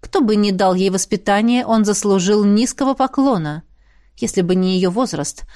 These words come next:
я могла бы сказать, что передо мной ровесница, у которой за плечами колоссальный опыт. При этом ее высочество не избаловано, не капризно, ценит труд других и готова помогать каждому, а также с удовольствием обучается и открыта для новых знаний.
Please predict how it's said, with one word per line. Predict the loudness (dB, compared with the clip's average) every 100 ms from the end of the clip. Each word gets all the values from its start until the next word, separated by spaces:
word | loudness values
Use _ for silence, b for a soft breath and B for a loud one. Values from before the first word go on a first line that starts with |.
| B -2
я | 0
могла | 2 0 0
бы | -2
сказать, | -2 0 0
что | -2 -2
передо | 0 -2 0 0
мной | 2 2
ровесница, | 2 0 0 0 -2 -6 -4 -4 -2
у | -2
которой | 0 -2 0 0
за | -2
плечами | -2 -2 0 0 0
колоссальный | 0 -2 -2 -2 0 0 0 -2
опыт. | -2 -4 -4 -14 -14 B B B B B -2
При | 0
этом | 0 0 0
ее | 2 0
высочество | 0 -2 -2 -2 0
не | 0 2
избаловано, | 0 0 2 2 0 0 -2 -6 -6 0
не | 0
капризно, | 0 -2 -2 0 0 0 -2 -4 -8 b b -4
ценит | 2 2 2 -2
труд | -2 0
других | 2 0 0 -2 0
и |
готова | -2 0 -2 -2
помогать | 0 0 0 -2 -4
каждому, | -2 -2 -2 -2 -2 -2 -6 B B B B B
а | -4
также | 0 0 0
с | 0
удовольствием | 0 0 0 -2 0 0 0 0
обучается | -2 0 -2 0 0 0 -2 -4 -2
и | 0
открыта | 0 -2 -2 0 0 -2
для | 0 2
новых | 0 0 -2
знаний. | -2 -2 0 -2 -8 -12